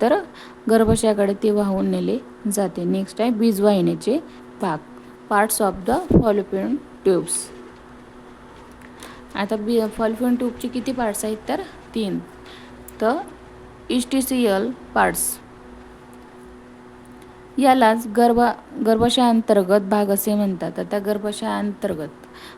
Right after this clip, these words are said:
भाग असेही त्याला म्हणतात. गर्भाशयाच्या भिंतीमधील बीजवाहिन्या भागाला interstitial पार्ट असे म्हणतात. आता गर्भाशयाच्या जे काही भिंती आहेत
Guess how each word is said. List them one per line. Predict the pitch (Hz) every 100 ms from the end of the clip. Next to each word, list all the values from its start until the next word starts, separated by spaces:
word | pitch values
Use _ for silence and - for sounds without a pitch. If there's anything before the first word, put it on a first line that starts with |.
| -
भाग | 202 196 202
असेही | 202 214 202
त्याला | 180 175 214
म्हणतात. | 240 214 180 165 - - - 220
गर्भाशयाच्या | 233 220 240 247 247 208 196 196
भिंतीमधील | 196 226 214 240 240 226 208 208
बीजवाहिन्या | 196 226 208 247 240 208 196
भागाला | 202 220 202 202 208
interstitial | 220 220 233 226 220 202 202 - 196 185 220 - - -
पार्ट | 202 196
असे | 202 -
म्हणतात. | 202 175 175
आता | 185 208
गर्भाशयाच्या | 196 214 202 214 220 202 208
जे | 208
काही | 214 220
भिंती | 196 220 202 220
आहेत | 190